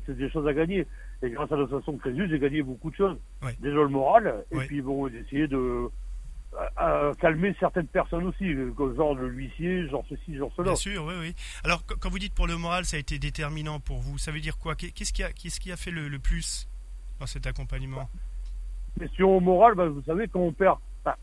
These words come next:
Speaker 1: quand on a vingt-six ans de société,
Speaker 2: Ouais.
Speaker 1: et qu'on sait que du jour au lendemain, on peut plus être actif parce qu'on a un gros problème de santé, comme
Speaker 2: Ouais.
Speaker 1: je vous dis,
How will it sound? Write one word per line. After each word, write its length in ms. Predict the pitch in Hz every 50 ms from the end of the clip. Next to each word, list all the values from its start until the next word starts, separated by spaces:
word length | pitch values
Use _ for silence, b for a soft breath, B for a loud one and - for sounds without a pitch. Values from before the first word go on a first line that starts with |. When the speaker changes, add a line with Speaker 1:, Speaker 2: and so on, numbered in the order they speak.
| - -
Speaker 1:
quand 100 | 165 170
on 60 | 180
a 60 | 185
vingt-six 360 | 175 202 233 185 - 220 214 214
ans 80 | 220
de 60 | 196 -
société, 640 | - 202 180 - 208 190 - 220 226 226 202 170 - -
Speaker 2:
Ouais. 180 | 143 135 123 - -
Speaker 1:
et 40 | 127
qu'on 180 | - 160 170
sait 140 | - - 196
que 40 | 165
du 120 | 165 180
jour 140 | 160 185 180
au 20 | 185
lendemain, 180 | 185 190 208
on 80 | 208 190
peut 140 | 135 160 143
plus 140 | - 180 175
être 100 | - 196
actif 360 | 175 - - 185 196 190 - -
parce 160 | - 143 131 -
qu'on 180 | - - 147 143
a 40 |
un 40 | 135 123
gros 160 | 120 147 151
problème 280 | - - 160 156 151
de 120 | 143 143 135
santé, 400 | - 151 143 - 175 175 156 131 -
comme 100 | - 123
Speaker 2:
Ouais. 80 | 120 -
Speaker 1:
je 60 | - 120
vous 60 | 120
dis, 200 | 175 233 262